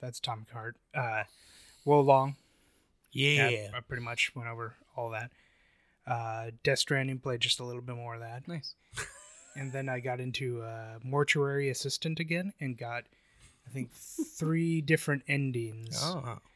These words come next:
Speaker 1: 'Cause I got into the basement where you find out the guy's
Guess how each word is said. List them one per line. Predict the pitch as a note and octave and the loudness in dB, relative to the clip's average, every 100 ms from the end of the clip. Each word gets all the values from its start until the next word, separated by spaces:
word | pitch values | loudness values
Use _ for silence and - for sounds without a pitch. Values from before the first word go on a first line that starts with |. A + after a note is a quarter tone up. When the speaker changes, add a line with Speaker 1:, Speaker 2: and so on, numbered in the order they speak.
| _ _ _ _ - | _ _ _ _ -4
Speaker 1:
'Cause | C3 | 2
I | B2 | 6
got | B2+ B2 | 6 4
into | A#2+ A#2 A#2 | -2 -6 -6
the | |
basement | A2 A#2 C3 - B2 A2 A2+ - - _ _ _ _ _ _ _ _ _ _ _ _ | -4 0 0 0 -2 -4 -6 -6 -8 _ _ _ _ _ _ _ _ _ _ _ _
where | C3+ B2+ | 0 0
you | A#2+ | 0
find | - C3+ B2+ B2+ | -2 0 0 0
out | A#2+ A#2 A#2+ - - _ _ _ _ _ - | -2 -4 -2 -4 -4 _ _ _ _ _ -20
the | A#2 B2 | -14 -12
guy's | A2+ C3 C3+ C#3 C3+ B2 - - | -2 0 2 0 -2 -2 -2 -4